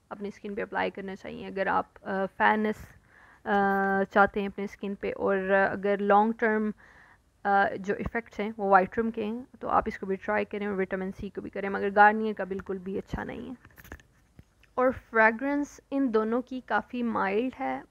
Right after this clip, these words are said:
garnier की थोड़ी सी strong fragrance है। अगर आपको irritation है तो, अ, fragrance है तो वो ये दोनों products अच्छे हैं Fragrance के लिहाज से। garnier की थोड़ी सी strong fragrance है। और अगर इसके अलावा आपके कोई questions हैं आप नीचे, अ,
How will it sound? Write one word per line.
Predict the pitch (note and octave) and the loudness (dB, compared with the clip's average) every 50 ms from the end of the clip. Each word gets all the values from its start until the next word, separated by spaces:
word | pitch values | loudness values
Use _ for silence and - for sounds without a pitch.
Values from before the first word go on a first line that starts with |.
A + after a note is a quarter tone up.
| _ _ - | _ _ -6
garnier | G3+ F3+ G#3+ G#3 G#3 G3+ G#3 G#3+ A#3 B3 B3+ | -2 0 2 2 2 0 -2 -4 -4 -4 -4
की | A#3+ - A#3 | -6 -10 -14
थोड़ी | - - G#3 G3 G#3 G#3+ | -12 -8 -6 -6 -6 -6
सी | - - | -8 -10
strong | A3 - - - - A3 G3 G3+ A3 A#3+ B3+ B3 | -14 -14 -12 -6 -2 0 0 2 0 0 -2 -6
fragrance | - _ - - A#3+ G#3+ G3+ G3 G#3+ A3 A3 A3 A3 G#3+ - A3+ | -8 _ -8 -4 -2 -2 -2 -2 -4 -4 -4 -4 -6 -6 -6 -8
है। | A3+ A#3 | -8 -6
अगर | - - G#3 G#3 G#3 | -6 -6 -2 0 0
आपको | G3+ G3 G3+ G#3 | 0 0 0 0
irritation | G3+ G3+ G3+ G3+ G3+ G3+ G3+ - - A3+ G#3+ | 0 0 0 0 -2 -4 -8 -8 -8 -8 -6
है | G#3+ A3 | -6 -6
तो, | G#3+ - G#3 G3+ G3 G3 G3 G3+ | -6 -6 -6 -4 -4 -4 -4 -6
अ, | - - A3 G#3 G3 | -8 -8 -8 -8 -8
fragrance | G3 - A3 G3+ G3 G3 G#3 G#3 A3+ - - | -6 -6 -4 -6 -4 -4 -6 -8 -8 -8 -8
है | G#3+ G3 | -10 -10
तो | - - G3 | -8 -10 -10
वो | F#3+ G3 G3 - - | -8 -8 -8 -8 -6
ये | G#3+ A3 A#3 | -4 -4 -4
दोनों | G3+ G#3+ G3 F#3+ G3 | -2 -4 -6 -6 -6
products | - G3+ F#3+ G3 G3+ G3 - - | -6 -6 -6 -6 -6 -10 -14 -16
अच्छे | - A3 - - - B3 | -16 -18 -18 -12 -8 -4
हैं | A#3 A3+ A3+ A3 G#3+ - _ _ _ _ _ _ _ _ | -4 -2 -2 -4 -6 -10 _ _ _ _ _ _ _ _
Fragrance | - G#3+ G3+ G3 G3+ G3+ G#3 G#3 - | -2 -2 0 0 -2 -4 -6 -8 -8
के | - G#3+ | -8 -8
लिहाज | G#3 G3+ G3+ G3+ G3 | -6 -2 0 0 0
से। | - - G#3 | -2 -4 -2
garnier | F#3+ G#3 G#3 G#3 A3 A#3+ B3 B3+ | 2 4 4 6 6 4 2 0
की | B3 - | -2 -4
थोड़ी | A3 - G#3+ G3 | -4 -2 0 0
सी | F#3+ - A3 | 0 -2 -8
strong | - - - - G#3 G#3 G#3 G#3+ G#3+ | -14 -6 0 2 4 4 4 2 -4
fragrance | - - - G3 F#3+ - F3+ G3 G3 G3 G#3 - - - | -6 -4 -2 -2 -2 -2 -4 -8 -8 -8 -10 -10 -10 -8
है। | G#3 G3+ G3 - _ _ _ - - - - _ - | -8 -8 -8 -10 _ _ _ -20 -20 -20 -18 _ -6
और | A3 G#3+ | -6 -4
अगर | - - A3 G#3 G#3+ | -4 -4 -4 -2 -4
इसके | G#3+ A#3 - - - A#3 | -4 -6 -6 -4 0 2
अलावा | A3 A3 G#3+ G#3 G#3+ G#3 G3+ | 4 4 4 4 4 4 4
आपके | G3+ - - G#3+ | 4 2 -4 -8
कोई | - G3 G3+ | -6 -6 -6
questions | G3+ - G3+ G3 - - - G#3 - - | -4 -4 -6 -6 -8 -10 -12 -12 -10 -8
हैं | G#3 G3 G3 G3 - - | -8 -8 -8 -8 -10 -8
आप | - - G3 F#3+ - | -2 0 0 0 0
नीचे, | G#3 G3 F#3+ - G#3 G3 | -4 -8 -8 -6 -8 -8
अ, | F#3 | -8